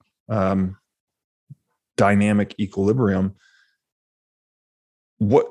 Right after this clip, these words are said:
what is the, the contradiction then is that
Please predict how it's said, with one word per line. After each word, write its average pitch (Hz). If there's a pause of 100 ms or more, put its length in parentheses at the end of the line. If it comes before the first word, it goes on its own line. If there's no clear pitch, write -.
(120)
what 170
is 190
the, 143
the 110
contradiction 147
then 117
is 104
that 101